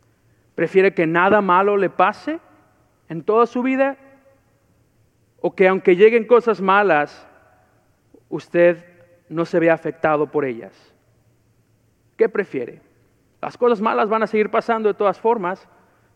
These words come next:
Si usted ora para que las cosas malas dejen de pasar,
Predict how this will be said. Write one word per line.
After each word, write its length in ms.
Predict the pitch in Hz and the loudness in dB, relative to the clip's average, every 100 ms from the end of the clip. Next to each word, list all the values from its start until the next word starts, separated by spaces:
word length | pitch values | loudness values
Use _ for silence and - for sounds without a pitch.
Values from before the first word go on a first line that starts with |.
| _ | _
Si 140 | - 175 | -12 -2
usted 240 | - 220 | 2 2
ora 320 | 196 233 254 226 | 4 4 4 4
para 200 | 196 160 | 0 2
que 80 | |
las 200 | 180 170 | 0 0
cosas 300 | - 226 220 | 0 0 0
malas 280 | 196 214 202 | 0 2 2
dejen 220 | 202 214 | 0 -2
de 80 | 202 | -2
pasar, 880 | 180 160 220 240 - - - _ _ | -2 0 2 2 -2 -14 -20 _ _